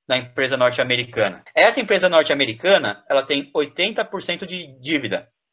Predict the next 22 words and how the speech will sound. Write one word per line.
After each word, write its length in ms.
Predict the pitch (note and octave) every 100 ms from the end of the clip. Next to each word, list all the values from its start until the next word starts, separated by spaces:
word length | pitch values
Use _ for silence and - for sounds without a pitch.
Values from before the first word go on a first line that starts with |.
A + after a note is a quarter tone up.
| _
vinte 300 | A#2+ D3+ F3+
por 120 | - D3
cento 140 | D#3
de 60 | -
capital 280 | - E3
próprio. 460 | E3 D3+ C3+ A#2 - _ - _
Ela 200 | B2 C3
paga 320 | B2 C3+ C#3
a 40 | D3+
alíquota 320 | D3+ E3+ E3+
de 100 | E3
imposto 220 | D#3+ F3
de 80 | E3+
renda 140 | F3
dos 60 | E3+
Estados 200 | F#3+ F3+
Unidos, 260 | G3+ C#3+ A#2
trinta 220 | C3+ D3
e 40 |
cinco 220 | C#3+ D#3+
por 120 | - G3+
cento. 360 | E3+ A#2 -